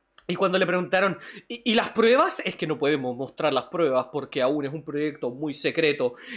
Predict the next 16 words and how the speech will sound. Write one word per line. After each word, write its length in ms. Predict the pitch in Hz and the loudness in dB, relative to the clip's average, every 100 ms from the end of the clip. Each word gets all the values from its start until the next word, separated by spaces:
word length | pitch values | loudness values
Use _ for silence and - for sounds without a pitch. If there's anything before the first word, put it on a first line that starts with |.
| 175 | -8
Y, 260 | 175 190 | -8 -6
y 40 | 196 | 0
quedó 180 | 196 | 2
como, 300 | 180 165 - _ | 2 -2 -4 _
"¿Qué?". 340 | - 156 160 _ _ _ _ _ _ _ _ | -4 -4 -4 _ _ _ _ _ _ _ _
Sí, 400 | - 370 359 - - | -2 4 4 4 -4
sí, 380 | - 466 440 - - | 0 4 4 2 -2
si 140 | - 359 | 0 2
se 80 | |
acuerdan 340 | 349 403 415 381 | 4 6 6 6
de 80 | 403 | 6
mis 180 | 349 | 6
streams 300 | 370 427 427 370 | 6 6 6 4
anteriores, 480 | 330 349 403 349 349 | 4 4 4 4 4
el 180 | 330 | 4
culio, 260 | - 359 359 | 4 6 6